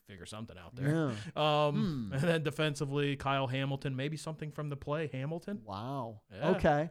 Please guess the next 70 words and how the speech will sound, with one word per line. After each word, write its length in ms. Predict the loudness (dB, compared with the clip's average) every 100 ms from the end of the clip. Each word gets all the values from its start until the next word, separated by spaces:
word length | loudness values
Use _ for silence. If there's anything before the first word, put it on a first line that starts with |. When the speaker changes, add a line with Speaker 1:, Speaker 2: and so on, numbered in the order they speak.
| -4
Speaker 1:
Yeah. 280 | -4 4 8
Speaker 2:
Is 220 | 8 6
that 320 | 4 6 4
creative, 720 | 0 2 4 6 8 10 8
or 220 | 8 4 4
is 120 | 4
that 200 | 2 4
going, 320 | 2 2 -2
uh, 760 | -2 0 0 -2 -2 -4 -4 -2
what's 200 | 0 2
Speaker 1:
I 40 |
think 180 | 2 4
Speaker 2:
going 100 | 4
Speaker 1:
if 60 |
you 60 | 4
Speaker 2:
on? 40 |
Speaker 1:
do 120 | 4 4
it 60 |
very, 420 | 4 2 4 0 -4 _ _ -8
if 100 | 0
you 60 |
do 100 | 6
it 60 | 8
all 140 | 8
the 100 | 4
time, 300 | 0 0 0
Speaker 2:
Subtly. 340 | 0 2 4 4
Speaker 1:
no. 160 | 2 -2 -8 -2
And 80 | 0
if 40 |
you 80 | 2
do 120 | 4
it 40 |
once 220 | 4 4 2
in 60 |
a 40 | 4
while, 300 | 6 6 4 -4
Speaker 2:
<laughs> 140 | -2
Speaker 1:
I 40 | -4
think 180 | 0
it's 80 | -2
pretty 180 | -2 -4
good. 220 | -2 -4 2
Speaker 2:
Okay. 260 | 4 8 6 4 -10 -4
Speaker 1:
Um, 560 | 0 4 4 2 0 -4 -8
Speaker 2:
All 60 |
right. 260 | -2 0 -2 -6 _ _ _ _ _
Speaker 1:
other 140 | -14 -10
than 120 | -8
that, 180 | -8 -10
I 80 | -10
can't 220 | -10 -8
really 180 | -8 -8
think 240 | -10 -12
of 100 | -10
anything 320 | -10 -10 -8
off 160 | -10 -10
the 80 | -12
top 260 | -10 -10
of 60 | -8
my 140 | -8
head. 260 | -6 -8 -8
The 80 | -10
two 220 | -6 -6
twins, 340 | -4 -4 -2 -2
when 60 |
they 100 | -4
get 120 | -4
a 40 | -6
sack, 380 | -6 -4 -4